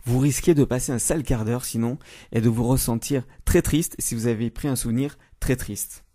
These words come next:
Alors comment vous allez faire ? Tout simplement que vous avez la possibilité de choisir votre émotion. Votre émotion,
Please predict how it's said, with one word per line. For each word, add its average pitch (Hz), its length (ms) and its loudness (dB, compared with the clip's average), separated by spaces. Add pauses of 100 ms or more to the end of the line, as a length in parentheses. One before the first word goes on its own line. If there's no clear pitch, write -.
(440)
Alors 151 160 6
comment 208 240 6
vous 170 160 0
allez 113 180 0
faire ? 76 280 -8
Tout - 140 -14
simplement 160 520 -4 (400)
que - 80 4
vous 143 220 6
avez 156 180 8
la 123 140 4
possibilité 135 680 4
de 117 120 0
choisir 135 460 6
votre 117 260 0
émotion. 110 500 -2
Votre 107 260 -4
émotion, 131 500 2